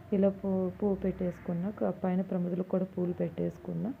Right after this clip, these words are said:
నేను హారతి ఇచ్చేదానికి అలా పువ్వు ఉన్నట్టు దానికి అనుకూలంగా పెట్టాను. తర్వాత మోహిని దేవతకు కూడా అలా పువ్వు పెట్టేసుకున్నా నేను. తర్వాత ఏడు, ఎనిమిది శనివారాలకి నేను పాలు పొంగించుకుని చేసుకుందాం అనుకున్నా. So, ప్రసాదాలు అట్ట వరకు పెట్టుకున్న ప్రస్తుతానికి.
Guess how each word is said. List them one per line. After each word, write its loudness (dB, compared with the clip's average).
నేను 4
హారతి -2
ఇచ్చేదానికి 0
అలా 0
పువ్వు -2
ఉన్నట్టు -2
దానికి -4
అనుకూలంగా -2
పెట్టాను. -2
తర్వాత 2
మోహిని 2
దేవతకు -2
కూడా 2
అలా 0
పువ్వు -4
పెట్టేసుకున్నా -2
నేను. 0
తర్వాత 2
ఏడు, 4
ఎనిమిది 4
శనివారాలకి 0
నేను -2
పాలు 2
పొంగించుకుని 0
చేసుకుందాం -2
అనుకున్నా. -2
So, -4
ప్రసాదాలు -2
అట్ట -6
వరకు -6
పెట్టుకున్న -2
ప్రస్తుతానికి. -4